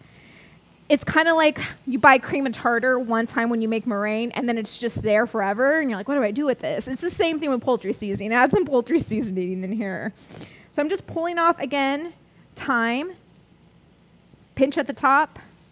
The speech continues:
my little leaves come off. Love fresh herbs. You don't have thyme, rosemary would be fine, sage would be fine,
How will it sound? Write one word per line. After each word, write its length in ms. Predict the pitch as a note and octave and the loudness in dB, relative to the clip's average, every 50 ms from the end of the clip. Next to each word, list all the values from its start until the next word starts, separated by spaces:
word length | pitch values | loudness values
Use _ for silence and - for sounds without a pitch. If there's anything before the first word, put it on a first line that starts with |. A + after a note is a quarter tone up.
| _ _ - | _ _ -6
my 140 | A#3 A#3+ A#3+ | -2 2 2
little 240 | A#3+ A#3+ A#3 A3 G3 | 4 4 2 2 0
leaves 240 | G3+ G3 F#3+ - - | 0 -2 -2 -6 -8
come 160 | - G#3 E3+ | -10 -10 -8
off. 400 | E3 D3 - - - - - - - - _ _ _ - - - - - - - - - - - | -8 -8 -10 -10 -12 -16 -20 -20 -20 -20 _ _ _ -20 -20 -20 -20 -20 -20 -20 -20 -20 -16 -10
Love 560 | - A3+ A#3 A3+ A3+ A3+ A#3 B3 B3 C#4 A#3+ - - | -6 -2 0 2 2 4 2 2 0 -2 -10 -16 -8
fresh 500 | - - B3 A3 A3 G#3+ - - - - - | -2 0 2 2 0 -2 -6 -12 -14 -12 -8
herbs. 600 | - G#3+ F#3 E3 C3 F#2 - - - - - - - - - - - - | -6 -4 -4 -4 -6 -8 -10 -14 -16 -16 -16 -18 -18 -20 -20 -14 -2 2
You 80 | C4 | 4
don't 140 | C#4+ D4+ D#4 | 4 4 4
have 220 | - E4+ E4+ E4 | 4 4 2 2
thyme, 480 | E4 - - D4+ D4+ D4 D4+ D#4+ E4 - - | 2 -2 -2 0 0 0 -2 -4 -8 -10 -6
rosemary 540 | A3+ B3 A3+ A#3 C4 - D#4+ D#4 D4+ D4+ D#4 | 0 2 4 4 2 2 0 -2 0 0 -2
would 80 | C#4 | -2
be 120 | C#4 B3+ A#3 | -4 -6 -6
fine, 420 | - A#3+ G#3+ G3 F#3 F3 F#3+ G#3 | -4 -4 -4 -2 -4 -4 -2 0
sage 600 | - - - - - - C4+ C4 C#4+ D4+ C#4 - | 0 0 0 -2 -2 0 2 2 2 0 -2 -6
would 160 | C#4+ C#4 A3 | -8 -8 -6
be 140 | B3 G#3+ A#3+ | -6 -6 -6
fine, 480 | - - G#3+ F#3 F3+ D3+ C3 B2+ G#3+ | -4 -4 -4 -4 -4 -4 -6 -8 -10